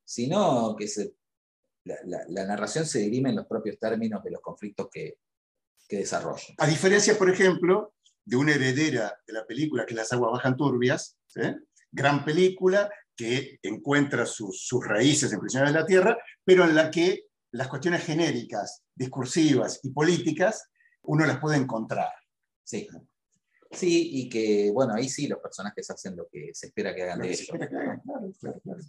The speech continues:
Speaker 1: Y,
Speaker 2: Sí.
Speaker 1: y la película que tiene su fuerza en otro lado, ¿no? Porque no, no, no es por menoscabar la, la, el valor de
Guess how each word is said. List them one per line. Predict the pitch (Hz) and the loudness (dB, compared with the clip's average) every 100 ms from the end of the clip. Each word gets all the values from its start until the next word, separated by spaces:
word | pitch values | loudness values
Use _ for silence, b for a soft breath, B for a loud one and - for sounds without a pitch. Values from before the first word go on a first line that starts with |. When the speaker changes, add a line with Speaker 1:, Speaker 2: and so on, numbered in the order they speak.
| _ - | _ -10
Speaker 1:
Y, | 98 90 | -8 -6
Speaker 2:
Sí. | - - 80 78 - _ _ _ _ _ _ - | -6 -6 -10 -12 -14 _ _ _ _ _ _ -14
Speaker 1:
y | 95 92 | -10 -6
la | 92 87 | -4 -4
película | 92 117 107 107 98 82 76 - _ _ - | -4 -4 -2 -2 0 -2 -4 -6 _ _ -10
que | 117 | -6
tiene | 170 185 | -4 -4
su | 135 135 | -2 0
fuerza | 175 165 147 | 2 2 2
en | 131 | 0
otro | 131 143 | 0 2
lado, | 160 113 101 104 | 4 4 0 -4
¿no? | 156 - | -8 -10
Porque | 254 220 - - _ _ _ _ _ _ - | -10 -10 -12 -20 _ _ _ _ _ _ -14
no, | 95 95 | -12 -10
no, | 95 101 101 | -8 -8 -4
no | 104 | -4
es | 113 | -2
por | 104 95 85 - - | 0 0 -2 -8 -14
menoscabar | 92 85 - 90 107 104 | -14 -14 -6 -2 0 -2
la, | 90 80 76 | -4 -4 -6
la, | - - - - _ _ | -10 -14 -16 -18 _ _
el | 101 101 | -4 0
valor | 107 113 110 98 - | 4 6 4 2 -4
de | 90 87 87 85 - | -8 -6 -8 -10 -16